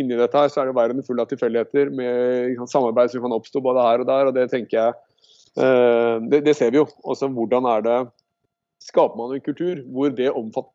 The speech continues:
omfavnes og, måtte, verdsettes, og det skjer jo like mye i frivillig verden. Ikke sant, så mye folk som man har inn fra alle mulige slags andre bransjer og relasjoner, som,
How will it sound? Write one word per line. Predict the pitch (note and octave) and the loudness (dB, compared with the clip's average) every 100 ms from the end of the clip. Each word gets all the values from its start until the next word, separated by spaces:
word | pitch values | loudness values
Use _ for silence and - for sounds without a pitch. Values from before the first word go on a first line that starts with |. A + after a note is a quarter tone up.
| C3+ | -8
omfavnes | A#2+ A#2 - C3 E3 D#3 | -8 -4 0 0 0 -4
og, | D3+ C#3 C3+ | 0 0 0
måtte, | B2 C3+ C3 B2+ B2+ C3 C3+ | 0 2 4 2 2 0 0
verdsettes, | B2+ F#3 - B2 - F3 - - | 2 0 0 -4 -4 -6 -6 -10
og | C3+ | 0
det | C3 C3+ C3+ | 2 4 2
skjer | - C3+ | 0 0
jo | C3+ | 0
like | C3 B2+ | -2 -2
mye | B2+ | -2
i | C3 | 0
frivillig | C3 A#2+ | 0 2
verden. | A#2+ B2+ C3+ _ _ _ - | 2 0 -6 _ _ _ -2
Ikke | C3+ | 0
sant, | C3+ - | 0 2
så | C3+ C3+ | 4 4
mye | C3+ B2 B2 | 4 2 0
folk | A#2+ A#2 A2 - | 0 -4 -6 -8
som | C3 B2+ | -4 -2
man | B2 | 0
har | B2 B2 | 0 0
inn | C3 D3 C3+ _ _ _ - | 0 -2 -4 _ _ _ 0
fra | B2+ E3 - - | 2 2 -2 -2
alle | C#3 | 0
mulige | C#3+ A#2 | 0 -2
slags | C#3 - | -4 -4
andre | B2+ G#2+ G#2+ | -4 -2 -2
bransjer | A2+ A2 - B2 | -2 -4 -4 -2
og | B2 A#2+ B2 A#2+ A#2+ A#2+ | -2 -2 -4 -2 -2 0
relasjoner, | A#2+ B2 C3+ C#3 D3+ - _ _ _ | 2 0 0 0 0 -4 _ _ _
som, | - - C3 C3+ | -6 0 2 0